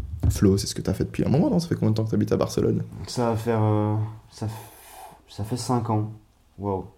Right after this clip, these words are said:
Speaker 2: Ça fait cinq ans que j'habite ici. Euh, du coup, évidemment, je suis pas du tout... Euh... En fait, il y a,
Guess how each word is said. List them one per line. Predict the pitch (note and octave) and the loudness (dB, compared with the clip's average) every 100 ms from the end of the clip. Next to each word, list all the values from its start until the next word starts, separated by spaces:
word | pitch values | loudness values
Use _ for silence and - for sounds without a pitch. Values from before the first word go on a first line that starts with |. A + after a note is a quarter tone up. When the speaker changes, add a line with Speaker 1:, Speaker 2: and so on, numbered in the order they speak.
| _ _ _ _ | _ _ _ _
Speaker 2:
Ça | - | -10
fait | G#2 | -6
cinq | G#2+ C3+ C3+ - | -2 4 4 4
ans | C3 | 2
que | B2+ A2 | 4 2
j'habite | G#2 G2+ G#2 | 4 2 0
ici. | G#2 - G#2 G#2+ B2+ - - - _ - | -4 -4 -4 -2 -4 -10 -18 -20 _ -6
Euh, | E2 E2+ F2+ E2+ D#2+ D#2+ - D#2 - - - - - - | 0 0 0 -2 -4 -4 -6 -8 -10 -10 -12 -12 -10 -8
du | F#2 | -8
coup, | G2 A2+ A2+ | -4 0 2
évidemment, | G2+ F#2+ G2 G#2+ | 2 2 2 0
je | |
suis | A2 | -2
pas | - E2 | -6 -6
du | E2+ | -8
tout... | - F#2+ | -10 -8
Euh... | F2+ D#2 C#2+ - - - - - - - | -6 -6 -6 -8 -10 -14 -20 -20 -20 0
En | |
fait, | C3 D3+ | 4 4
il | |
y | |
a, | A#2+ | 6